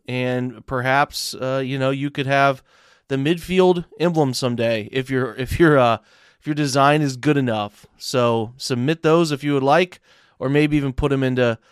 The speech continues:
some A I technology that's out there, and maybe it spits out a really cool Dog Pound logo. I don't know, but it's out there, and you can possibly do that if that's your sort of thing. The biggest news yesterday,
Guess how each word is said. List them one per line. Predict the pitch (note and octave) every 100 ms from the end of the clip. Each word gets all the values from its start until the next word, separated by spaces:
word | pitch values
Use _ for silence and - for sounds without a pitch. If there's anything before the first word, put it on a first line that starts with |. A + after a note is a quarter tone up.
| _ _ _
some | - C3 C3 B2+
A | B2+ B2
I | B2 A#2+
technology | C3 A#2+ A#2+ A#2 A2 A#2+
that's | A2+ -
out | A#2+ A2+
there, | A#2 A2
and | A2
maybe | A2+ A2 A2+
it | -
spits | - A#2+ -
out | A#2 A2
a |
really | A2 A2 A2
cool | - A#2 G#2+ G2+ _ _ _ _ _
Dog | B2 A#2 A#2
Pound | B2+ A2 A2
logo. | G#2+ G#2 G#2+ G2+ - -
I |
don't | G#3 G#3+
know, | D3+ G#2+ -
but | C#3 -
it's | C#3+ D#3
out | D3 D3
there, | C#3+ B2+
and | A#2+ - _ _ _
you | B2+
can | C#3
possibly | C3+ C3+ B2+ B2
do | A2+ B2
that | A#2 A2
if | G#2
that's | A2 - - -
your | A#2 A#2 A2+
sort | - A2
of | G#2
thing. | C3 A#2
The | C3
biggest | D4+ F4 -
news | E3+ E3+ C3+
yesterday, | D3 D3 C#3 B2+ B2 A#2